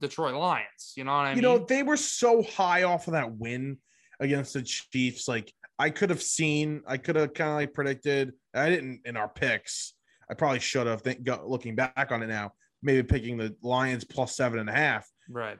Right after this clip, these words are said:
Speaker 2: But you could kinda see, like, a little regression. Like, all right, they're gonna come back down to earth, still win the game, but it's close. I wouldn't be worried about them at
Speaker 1: I mean,
Speaker 2: all.
Speaker 1: I think the Lions are also a little better than we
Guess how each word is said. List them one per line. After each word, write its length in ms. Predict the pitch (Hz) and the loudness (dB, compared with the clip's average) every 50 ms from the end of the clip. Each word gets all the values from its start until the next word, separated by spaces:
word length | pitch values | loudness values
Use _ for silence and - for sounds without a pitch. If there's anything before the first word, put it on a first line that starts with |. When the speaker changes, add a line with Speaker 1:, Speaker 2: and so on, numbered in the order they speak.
| - - | -6 -2
Speaker 2:
But 140 | 196 214 | 0 0
you 120 | 233 254 254 | 2 2 2
could 260 | 254 294 220 175 - | 2 0 -2 -2 -2
kinda 240 | - 240 233 226 214 | -2 -2 0 0 -2
see, 140 | 175 190 208 | -2 0 0
like, 240 | 202 185 170 - | 0 0 0 -4
a 40 | - 202 | -4 0
little 180 | 208 202 190 | 2 2 2
regression. 560 | 175 175 156 131 147 160 156 147 - - 165 | 0 -4 -6 -2 -2 -2 -2 -2 -4 -6 -4
Like, 160 | 156 151 143 160 | -4 -4 -2 -2
all 140 | 165 147 | 0 0
right, 240 | 131 123 120 123 127 | 0 0 0 -2 -4
they're 100 | 131 135 | -4 -4
gonna 160 | 139 139 135 | -6 -6 -6
come 240 | 123 - - 147 139 | -8 -6 -6 -4 0
back 220 | 135 135 131 127 - | 2 2 2 2 0
down 200 | 139 127 131 127 | 0 0 0 -2
to 60 | 123 | -2
earth, 320 | 123 123 123 120 117 - - _ _ _ _ _ - - | -2 -2 -2 -2 -4 -6 -12 _ _ _ _ _ -20 -10
still 240 | - - 226 196 165 | 0 2 4 4 4
win 180 | 151 156 151 139 | 2 0 0 0
the 80 | 139 | -2
game, 360 | 123 135 135 131 123 120 113 | -4 -4 -4 -4 -4 -4 -4
but 140 | 113 127 123 | -4 -4 -4
it's 120 | 113 - - | -4 -8 -12
close. 360 | - - 139 127 123 110 127 | -4 0 0 0 0 0 0
I 120 | 135 147 | 2 2
wouldn't 280 | 147 143 147 127 131 113 | 4 2 2 0 -2 -6
be 120 | 117 113 | -6 -6
worried 340 | 107 104 104 101 104 104 104 | -6 -6 -6 -4 -4 -4 -4
about 280 | 104 98 104 101 98 - | -4 -4 -6 -6 -6 -6
them 140 | 110 104 98 | -8 -8 -6
at 60 | - - | -2 0
Speaker 1:
I 40 | 247 | 0
mean, 180 | 269 269 233 | 2 2 0
Speaker 2:
all. 60 | - - | 0 0
Speaker 1:
I 100 | 180 202 | 0 0
think 200 | 202 320 349 359 - | 0 0 -4 -2 -2
the 60 | 233 | -2
Lions 600 | 160 135 131 131 156 190 196 165 143 135 117 123 | 0 2 2 4 4 4 2 2 0 -2 -2 -2
are 280 | 127 127 123 123 120 | -2 -2 -2 -4 -4
also 360 | 127 135 147 143 - 147 135 127 | -2 -2 -4 -2 -2 -2 -2 -2
a 20 | |
little 380 | 123 123 123 131 147 151 147 131 | -2 -4 -4 -2 0 0 0 0
better 260 | 117 135 131 127 127 | -2 -4 -4 -4 -6
than 200 | 113 117 110 110 | -10 -12 -14 -14
we 100 | 110 107 | -16 -20